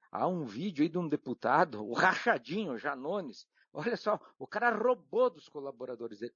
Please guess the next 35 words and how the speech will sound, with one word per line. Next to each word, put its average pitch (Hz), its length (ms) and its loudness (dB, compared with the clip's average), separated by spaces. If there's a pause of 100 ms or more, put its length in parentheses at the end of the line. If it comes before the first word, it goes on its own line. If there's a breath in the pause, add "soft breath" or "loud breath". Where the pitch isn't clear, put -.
(120)
Roubou, 170 500 4
termo 175 320 -6
esse, 123 180 -10
ele 113 100 -16
fez 123 160 -8
rachadinha. 156 840 -2 (380 soft breath)
Depois 160 640 2
aqui, 180 340 -2 (200 soft breath)
com 143 120 -4
o 135 60 -2
compadrio 156 800 2
dos - 220 -10
seus 135 220 -4
protetores, 147 800 0
ele 170 140 0
fez 170 220 -4
um 196 120 -2
acordo 165 800 4 (380 soft breath)
que 160 60 -8
ele 156 100 -8
tá 175 140 0
devolvendo 175 600 0
parceladamente 180 1000 -2
o 170 40 -6
dinheiro. 131 340 -4
Esse - 200 -6
cara 165 260 0
não 180 140 -10
tá 175 120 -2
na 175 120 -6
comissão 170 360 -8
de 160 100 -2
ética. 135 320 -4 (380)
Ele 170 180 -4
tem 202 300 0